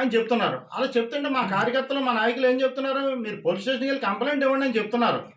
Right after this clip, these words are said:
ఇప్పుడు ఇంత ప్రజాస్వామ్య వ్యవస్థ గురించి, ఈ ఓటింగ్ సరళి గురించి మీరు ఇవన్నీ మాట్లాడుతున్నారు కదా, ఓటీపీ వల్ల ఎంత ఇబ్బంది అన్నది మీకు తెలీదా?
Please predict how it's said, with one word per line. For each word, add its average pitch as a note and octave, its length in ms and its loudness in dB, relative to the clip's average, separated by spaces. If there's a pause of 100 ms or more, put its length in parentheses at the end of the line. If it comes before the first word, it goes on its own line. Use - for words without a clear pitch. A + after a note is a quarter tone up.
(1400)
ఇప్పుడు F#3+ 140 -4 (100)
ఇంత G3 160 -4 (120)
ప్రజాస్వామ్య G#3 680 0
వ్యవస్థ G3+ 260 -4
గురించి, G3 600 -4 (480)
ఈ G3 140 0 (160)
ఓటింగ్ G#3 340 0
సరళి G3 340 0
గురించి G3+ 400 -4 (420)
మీరు G3+ 240 0
ఇవన్నీ F#3+ 320 2
మాట్లాడుతున్నారు A3 640 2
కదా, F3 160 2 (300)
ఓటీపీ C4+ 480 0
వల్ల B3+ 160 4 (100)
ఎంత G3 220 0
ఇబ్బంది A#3+ 260 2
అన్నది A#3+ 260 4
మీకు F#3+ 220 -2
తెలీదా? G3 300 2